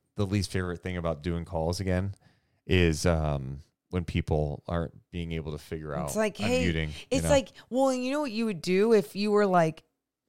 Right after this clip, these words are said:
Speaker 2: if they were calling someone and they're, you have to hold for twenty minutes. If they're not there when that
Speaker 1: Yeah.
Speaker 2: operator picks up, like, you out, you gone.
Speaker 1: All right, we'll, we'll try him back in a second. We do have, uh, one of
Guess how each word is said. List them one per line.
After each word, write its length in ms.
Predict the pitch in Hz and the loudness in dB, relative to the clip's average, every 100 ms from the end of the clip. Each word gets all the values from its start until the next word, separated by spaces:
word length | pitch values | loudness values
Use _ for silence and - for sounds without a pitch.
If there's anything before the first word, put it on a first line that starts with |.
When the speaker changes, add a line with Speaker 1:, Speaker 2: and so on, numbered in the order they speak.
| _ | _
Speaker 2:
if 180 | 202 - | -4 0
they 140 | 202 | 2
were 160 | 226 226 | 2 0
calling 460 | - 170 180 185 196 | -2 2 2 2 0
someone 560 | 214 202 208 208 214 - _ - | -2 0 2 0 -2 -10 _ -2
and 480 | 196 185 175 170 - _ _ _ - | 0 2 0 -2 -8 _ _ _ -2
they're, 380 | 196 180 165 - | 2 2 0 -4
you 220 | 208 302 | -6 0
have 180 | 359 190 | 0 0
to 100 | - | -2
hold 380 | - 302 269 170 | -2 2 4 2
for 120 | 190 | -2
twenty 260 | 180 208 202 | -4 -2 -2
minutes. 360 | 240 196 - - _ - _ | -2 -4 -8 -20 _ -20 _
If 200 | 220 226 | -2 0
they're 140 | 233 285 | 2 2
not 280 | 339 208 - | 0 0 4
there 380 | 185 220 302 - | 6 6 4 0
when 200 | 196 214 | 2 4
that 220 | 208 208 - | 6 4 4
Speaker 1:
Yeah. 60 | 185 | 6
Speaker 2:
operator 420 | 180 180 233 233 | 6 8 8 8
picks 300 | 220 208 - | 6 2 4
up, 280 | 175 185 - - | 4 2 0 -6
like, 260 | 185 - | -4 -4
you 160 | 196 233 | 0 4
out, 400 | 285 247 - - - | 4 4 0 -8 -4
you 120 | 190 | 2
gone. 340 | 196 214 294 | 6 6 6
Speaker 1:
All 80 | - | 4
right, 140 | 98 90 | 6 6
we'll, 220 | 113 113 | 4 4
we'll 100 | 135 | 2
try 260 | - 110 95 | 4 6 6
him 140 | 87 | 4
back 260 | 80 78 85 | 2 0 0
in 60 | |
a 40 | 80 | -4
second. 320 | - 87 85 | -2 0 2
We 100 | 98 | 0
do 220 | 95 123 | 4 4
have, 480 | 113 98 92 90 87 | 6 6 6 4 4
uh, 160 | 92 90 | 4 4
one 160 | 92 | 4
of 180 | 95 - | 2 -2